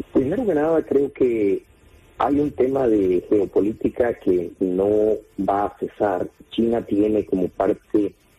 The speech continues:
de su doctrina de una China única la imposibilidad política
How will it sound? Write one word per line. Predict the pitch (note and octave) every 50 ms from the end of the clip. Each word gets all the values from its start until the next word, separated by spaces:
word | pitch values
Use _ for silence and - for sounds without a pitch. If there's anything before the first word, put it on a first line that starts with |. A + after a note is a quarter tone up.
| _ _ _ _ _ _
de | - G#2 G2 -
su | - A2+ G#2
doctrina | G2 F#2 - - - A2 A#2 A#2+ A#2+ A#2 A2+ G#2+ G2+
de | F#2+ F2+ F2+ F2+ - - _ _ _ _ - -
una | A#2+ A#2+ A#2 A2+ F#2 -
China | - A#2 A2 G#2 F#2+
única | A2 C3 C#3 A#2+ G#2+ F#2+ - - G#2+ F#2 - - _ - - - - - _ - _ _ - - - B2+ A2 - -
la | - A#2+ A#2 A2
imposibilidad | A#2+ A#2+ - - C3+ A#2+ - - C3+ A#2+ A#2+ A#2+ A2+ A2 A2 G#2+ C#3 E3 D#3 - - - _ _ _ _ _ _
política | - A2+ G#2+ G#2+ B2+ C#3+ - - - B2 - - C3+ B2+ B2 B2+ -